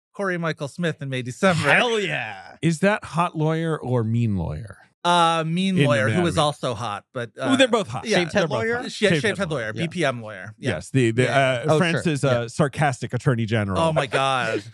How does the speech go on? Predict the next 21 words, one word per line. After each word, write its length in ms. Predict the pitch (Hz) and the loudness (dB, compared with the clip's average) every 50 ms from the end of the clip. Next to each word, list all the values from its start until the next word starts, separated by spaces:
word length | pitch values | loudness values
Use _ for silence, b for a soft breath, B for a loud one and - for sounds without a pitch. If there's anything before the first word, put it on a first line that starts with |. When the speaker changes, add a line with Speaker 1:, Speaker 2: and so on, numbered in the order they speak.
| - _ | -18 _
Speaker 3:
<laughs> 260 | 196 - - 370 - | -16 -8 -8 -6 -4
Speaker 1:
He's 160 | - 175 175 147 | -2 -2 2 6
Speaker 3:
Attorney 220 | 170 214 180 202 | 6 6 8 6
Speaker 1:
so 80 | 220 220 | 4 4
Speaker 3:
General 240 | 190 156 160 147 160 | 2 2 0 -2 -2
Speaker 1:
good 140 | - 208 | 0 0
in 120 | 208 - 185 | 0 0 0
that 0 | |
Speaker 3:
sarcasm. 300 | 185 175 - - 151 127 | 0 -2 -2 -2 -4 -6
Speaker 1:
movie. 300 | 113 117 104 101 - - - | -8 -10 -12 -14 -16 -16 -10
Uh, 180 | 123 139 131 104 | -8 -8 -8 -8
yeah, 180 | 110 101 - - - _ - | -12 -16 -16 -16 -20 _ -20
yeah. 60 | - - | -12 -6
Speaker 2:
By 60 | 330 | -4
the 40 | 320 | 0
way, 160 | 269 233 - - | 0 0 0 0
my 160 | 196 247 302 | 0 0 2
mom, 420 | 311 269 226 196 190 180 185 180 - _ _ | 2 2 2 2 2 0 -2 -6 -8 _ _
my 140 | - 120 117 | 0 2 2
mom 200 | 131 139 156 175 | 4 4 4 4
who 200 | 202 202 196 | 2 2 0